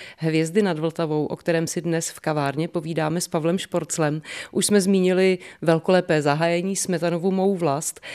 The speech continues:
Jakým dalším programem nebo jakými koncerty ještě připomenete rok české hudby?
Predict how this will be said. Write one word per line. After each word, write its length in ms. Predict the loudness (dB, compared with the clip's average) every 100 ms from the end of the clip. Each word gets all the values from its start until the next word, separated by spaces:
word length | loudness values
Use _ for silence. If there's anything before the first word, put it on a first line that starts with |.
| -16 -8
Jakým 1000 | 0 2 2 -2 _ _ 0 2 4 2 2
dalším 580 | 2 0 0 0 0 2
programem 560 | 2 2 0 2 0
nebo 360 | 0 2 2 2
jakými 360 | 0 -2 -4
koncerty 460 | -4 -6 -4 -6 -6
ještě 240 | -6 -8
připomenete 580 | -8 -6 -4 -4 -4 -4
rok 180 | -6 -6
české 340 | -8 -6 -6
hudby? 340 | -6 -6 -8